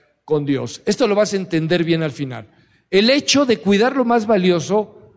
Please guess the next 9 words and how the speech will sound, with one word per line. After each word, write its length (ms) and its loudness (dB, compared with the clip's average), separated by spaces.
te 120 2
va 100 4
a 40 2
llevar 580 0
a 100 -4
cuidar 600 0
lo 140 0
más 220 -6
valioso. 600 0